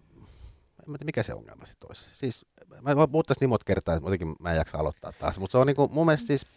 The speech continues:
perustuslaki on, se on, se on nykyään erilainen kuin se oli silloin, kun Ben Zyskowicz oli oikeustieteellisessä. <laughs> Musta, että maail-, maailma on muuttunut ja perustuslaki on muuttunut ja on,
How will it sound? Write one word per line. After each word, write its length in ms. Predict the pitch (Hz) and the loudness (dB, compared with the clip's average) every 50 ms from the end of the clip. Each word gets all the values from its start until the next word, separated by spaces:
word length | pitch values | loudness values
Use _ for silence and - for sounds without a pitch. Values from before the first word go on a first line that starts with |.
| _ _ | _ _
perustuslaki 640 | - 165 180 175 - 151 143 - 135 120 - 131 123 | 2 2 2 2 -4 -6 0 2 2 2 4 4 4
on, 280 | 120 113 110 113 92 - _ _ - - _ - - - - - - - | 4 4 2 0 -4 -6 _ _ -20 -20 _ -20 -20 -20 -20 -20 -20 -20
se 180 | - - - 120 | -18 -8 -4 -4
on, 140 | 117 117 - - 113 - | -4 -4 -4 -4 -6 -6
se 100 | - 127 | -4 -4
on 80 | 117 123 | -2 -2
nykyään 260 | 135 - 131 120 123 | 0 6 8 8 8
erilainen 380 | 123 113 98 92 92 90 78 | 8 8 6 6 4 2 0
kuin 120 | 73 80 80 | -4 -6 -4
se 80 | - | -2
oli 160 | 82 80 80 73 | -2 -2 -2 -4
silloin, 240 | 78 78 73 69 | -4 -6 -6 -6
kun 160 | - 71 67 - - _ _ 69 - _ | -8 -10 -12 -12 -14 _ _ -20 -20 _
Ben 220 | 82 82 73 76 - | -8 -6 -6 -6 -8
Zyskowicz 420 | - 80 - _ 71 - - - - | -10 -10 -10 _ -14 -16 -14 -12 -12
oli 100 | 64 - | -12 -12
oikeustieteellisessä. 960 | - - - - - _ - - - - - - - - - - - - _ _ _ _ - 113 - - - 190 - - - - - 277 | -12 -12 -14 -18 -18 _ -20 -20 -20 -20 -20 -20 -20 -20 -18 -20 -20 -20 _ _ _ _ -12 -12 -12 -6 -4 -6 -4 -2 4 8 8 8
<laughs> 800 | - - 381 - - 403 381 - _ _ _ _ - - - 123 | 8 8 4 4 6 4 0 0 _ _ _ _ -18 -4 -2 0
Musta, 200 | 117 120 - 120 117 | 0 0 -2 -6 -8
että 240 | 117 _ - 123 113 - _ _ - - - 587 - - - _ _ _ - - - - - - _ - | -8 _ -8 -8 -8 -8 _ _ -14 -4 -4 -4 -4 -4 -12 _ _ _ -20 -20 -20 -20 -20 -20 _ -2
maail-, 160 | 156 151 131 | 2 2 4
maailma 320 | 135 160 151 131 113 104 | 6 6 6 6 4 2
on 80 | 107 117 | 0 0
muuttunut 360 | 143 143 - - 127 123 120 | -2 -4 -4 -4 -4 -2 0
ja 60 | 113 | 2
perustuslaki 500 | 113 120 113 107 - - 101 95 - - | 2 2 2 2 -2 -4 -6 -4 -2 -2
on 60 | 101 98 | -2 0
muuttunut 380 | 101 95 - - 90 85 95 | 0 -2 -2 -4 -8 -4 0
ja 100 | 92 87 | 2 2
on, 140 | 90 90 82 | 2 0 -2